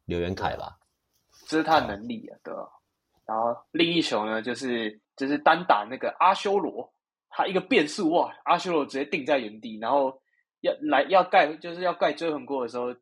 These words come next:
Speaker 2: 阿修罗已经不敢跳了，就是看着苏奕杰往篮筐这边飞，然后阿修罗是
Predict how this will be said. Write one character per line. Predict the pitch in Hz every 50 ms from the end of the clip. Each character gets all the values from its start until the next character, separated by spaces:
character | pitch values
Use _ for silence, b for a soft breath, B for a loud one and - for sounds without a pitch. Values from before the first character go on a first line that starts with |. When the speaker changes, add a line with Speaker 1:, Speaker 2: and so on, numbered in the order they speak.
| _ _ _ _ -
Speaker 2:
阿 | 147 156
修 | 151 165 147
罗 | 131 117
已 | 113
经 | 123 127
不 | - 139
敢 | 123 101 98 -
跳 | - - 127 98
了， | 92 87 101
就 | 113 113
是 | 117 131 123 104 110
看 | - - - 135 113
着 | 110 110 110
苏 | - - 143 160
奕 | 165 147 113
杰 | - 98 90 90 107 113 - _ _ _ _ _ _
往 | - 104 107 110
篮 | 113 120
筐 | 127 123 139 139 135
这 | 131 139
边 | 127 127 127 123 -
飞， | - 117 110 120
然 | 117 104 107
后 | 123 127
阿 | 95 - 135
修 | 131 156 143
罗 | 123 92 107
是 | 107 120 135 131 120 120